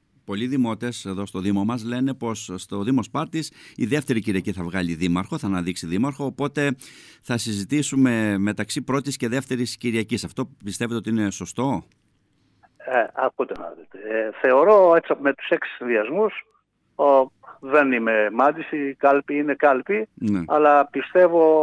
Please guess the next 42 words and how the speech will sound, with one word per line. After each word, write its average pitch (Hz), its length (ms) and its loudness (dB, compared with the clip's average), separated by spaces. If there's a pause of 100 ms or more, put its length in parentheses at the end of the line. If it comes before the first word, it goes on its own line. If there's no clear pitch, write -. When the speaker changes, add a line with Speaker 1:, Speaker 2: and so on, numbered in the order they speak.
(440)
Speaker 2:
ότι 160 400 -2
η 175 100 -4
δεύτερη 156 320 2
Κυριακή 147 280 -2
θα 175 140 4
βγάλει 165 180 0
το 143 120 -2
δήμαρχο. 117 400 -4
Εμείς 147 200 -4
ευελπιστούμε 147 600 -4
να 151 100 2
είμαστε, 120 500 -2 (480)
α, - 140 0 (240)
οι 120 140 -4
δύο, 139 200 -2 (100)
από 120 240 -4
τους 117 160 -10
δύο 139 160 -4
συνδυασμούς 127 380 -4
που - 80 -14
θα 123 120 0
διεκδικήσουν 117 580 -6
το 101 120 -8
Δήμο 151 200 -4
και 143 120 -10
γι' 127 80 -2
αυτό 113 300 -2 (420)
συμμετέχουμε 120 480 -4
στις - 120 -16
εκλογές, 117 480 -6 (480)
για 139 120 -2
να 139 80 2
είμαστε 165 240 -2
στη 131 100 -8
διοίκηση 143 320 -6
του 135 80 -6
Δήμου. 117 300 -2 (540)
Η, 123 100 -6 (460)
η 117 40 -6
δυνατότητα 123 560 0
και 117 140 -6
τη, - 180 -12